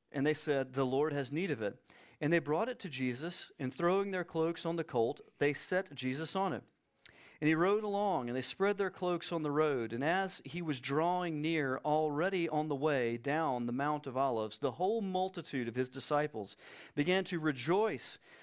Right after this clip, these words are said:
and praise God with a loud voice for all the mighty works that they had seen, saying, "Blessed is the King who comes in the name of the Lord,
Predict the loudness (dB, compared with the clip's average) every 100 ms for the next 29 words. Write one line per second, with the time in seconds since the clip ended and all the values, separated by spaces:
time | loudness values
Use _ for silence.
0 | -4 -2 2 4 4 2 0 0 2 0
1 | 0 2 2 4 2 2 0 -2 -4 0
2 | 0 0 -4 -12 -14 -20 -20 _ 0 2
3 | 2 0 0 0 2 0 0 -2 0 0
4 | 0 -4 -4 0 2 0 -2 -2 0 0
5 | 0 0 0 2 0 2 2 2 0 -2
6 | -2 0 0 0 0 -4 -8 -20 -20 0
7 | 0 4 2 2 -2 0 0 2 2 0
8 | -2 -2 0 2 2 4 2